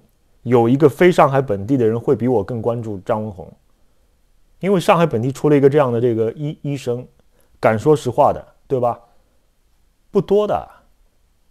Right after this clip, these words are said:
从他开始被大家关注了以后的话，我就告诉你，他个人的微博，他个人的这个微信的公众号，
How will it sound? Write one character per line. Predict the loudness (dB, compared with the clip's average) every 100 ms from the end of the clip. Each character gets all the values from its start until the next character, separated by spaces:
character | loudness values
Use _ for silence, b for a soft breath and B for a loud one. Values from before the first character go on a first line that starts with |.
| _ _ _ _ _ _ _ _ _ _ _ _ _ _ _ _ _ _ _
从 | 0 6
他 | 8 8
开 | 8 6 6
始 | 4 -4 -8 -8 -10 _ _ _
被 | 4
大 | 4
家 | 4
关 | 2 2 0
注 | 0 -2
了 |
以 | -2
后 | -4 -4
的 | -4
话， | -2 -4
我 | -4
就 |
告 | -4 -4
诉 | -4
你， | -12 -16 _ _ _ _ _
他 | -4 0
个 | 4
人 | 2
的 | 2
微 | 2 0
博， | -2 -10 -14 _ _ _ _ _
他 | -6
个 | 2 2
人 | 2
的 | 2
这 | 2
个 | 4
微 | 2 0
信 | -2
的 | -4
公 | -6 -8
众 | -8
号， | -6 -6 -8